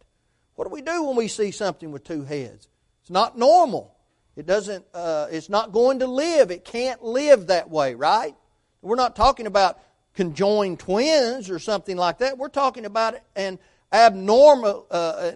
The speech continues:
something that's abnormal where you have two heads. What about, have you ever seen a person with one head and two bodies? You know, we see certain aspects of that, don't we?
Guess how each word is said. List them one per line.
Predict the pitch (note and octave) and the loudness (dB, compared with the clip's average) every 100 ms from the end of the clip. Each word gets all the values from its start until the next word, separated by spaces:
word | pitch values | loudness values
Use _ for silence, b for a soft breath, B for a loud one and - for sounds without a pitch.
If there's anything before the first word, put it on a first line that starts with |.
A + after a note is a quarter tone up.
| - F3+ | -10 -10
something | - A#3+ A3+ | -6 -4 -4
that's | G3 F3+ | -6 -4
abnormal | G#3+ G#3+ F#3+ F#3+ C4 C#4+ A#3 | 2 2 2 2 2 2 0
where | G3+ G#3 | -2 -2
you | G#3 | -2
have | G#3+ | -4
two | B3+ B3 | -6 -6
heads. | G#3+ - - b b | -4 -6 -6 b b
What | A#3 C4 | 2 4
about, | C4+ B3 - _ | 6 4 2 _
have | - G#3+ | 0 2
you | A#3 | 4
ever | A#3+ | 2
seen | A3 B3+ B3 G#3+ - - | 2 -4 -4 -6 -12 -4
a | F3 | -2
person | - A#3+ G#3+ | 2 2 2
with | F#3+ F#3+ | -2 -4
one | A3+ | -2
head | A3 A#3+ | 2 0
and | A3 | 0
two | B3 | -4
bodies? | B3 C4 D#4+ C4 B2+ - _ _ _ _ _ _ _ _ _ G#4 G#4+ G4+ | 2 2 2 0 -10 -20 _ _ _ _ _ _ _ _ _ -20 -18 -16
You | G#3 G#3 | -10 -4
know, | F#3+ | -2
we | F#3 F3 F#3 | -2 -4 -6
see | G#3 F#3+ | -6 -4
certain | F#3 D3+ C#3+ | -4 -4 -6
aspects | C#3+ - A3+ - | -10 -10 -14 -14
of | D3 | -12
that, | B2+ D#3 F3+ | -8 -10 -10
don't | D#3+ C#3 | -14 -14
we? | A#2 | -20